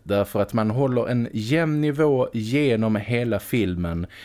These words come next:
Det är en stegrande upplevelse utav drama, utav mänsklighet, utav ångest och av, ehm, ja,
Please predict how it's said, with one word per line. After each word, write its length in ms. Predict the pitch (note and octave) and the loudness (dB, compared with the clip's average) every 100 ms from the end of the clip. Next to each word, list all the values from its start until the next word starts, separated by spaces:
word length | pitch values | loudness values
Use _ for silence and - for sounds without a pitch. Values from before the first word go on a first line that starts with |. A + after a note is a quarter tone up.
| - - - | -20 -20 -2
Det 340 | A#2+ - A#2 | 0 2 0
är 40 | A2 | 0
en 180 | G#2+ - | 0 -2
stegrande 840 | - - C3+ D3 C#3 C3+ B2 A2+ | -4 0 0 0 0 -2 0 0
upplevelse 920 | A2+ C3 - - B2+ A2+ G#2+ G#2 - | 0 -2 -2 -2 0 0 0 -2 -2
utav 480 | G2+ F#2+ G2+ F#2+ F2+ | -2 -2 0 -2 -2
drama, 840 | F#2 G#2 B2 B2+ B2 B2 B2 A#2+ - | -2 2 4 4 2 2 0 -2 -2
utav 480 | A#2 - G#2 G2 | -4 0 2 2
mänsklighet, 1000 | G2+ G#2 G#2 - G#2+ G2 F#2+ F2 F2 - | 2 2 0 -2 -2 0 0 0 0 -2
utav 460 | F#2 - F#2 E2+ - | -4 0 0 0 0
ångest 680 | A2+ G2 F#2 F2 - - - | 0 2 0 0 -2 -8 -8
och 280 | G2+ F2+ | -4 -2
av, 460 | D2 F2 E2+ E2 E2+ | 2 2 2 -2 -4
ehm, 380 | E2 D#2+ E2 C2+ | -2 -2 -4 -4
ja, 260 | A#2+ F#2 | 0 0